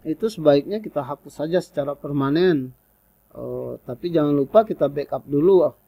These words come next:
file aplikasinya itu ke flash disk atau di hard disk removable, ya.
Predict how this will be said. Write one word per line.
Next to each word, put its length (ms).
file 240
aplikasinya 640
itu 160
ke 420
flash 240
disk 480
atau 560
di 480
hard 160
disk 240
removable, 640
ya. 160